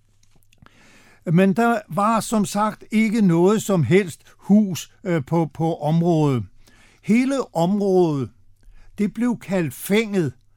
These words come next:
og det er et navn, som man bruger på disse egne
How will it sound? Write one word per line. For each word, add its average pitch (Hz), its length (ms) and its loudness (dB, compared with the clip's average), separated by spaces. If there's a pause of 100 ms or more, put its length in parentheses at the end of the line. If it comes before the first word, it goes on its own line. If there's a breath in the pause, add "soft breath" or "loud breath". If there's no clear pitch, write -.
(320)
og 139 180 -10
det 226 120 -2
er 247 40 -2
et - 140 -6
navn, 196 360 0
som 196 240 -4
man 165 280 -2
bruger 202 320 -2
på 233 160 -6
disse 202 340 -4
egne 165 640 0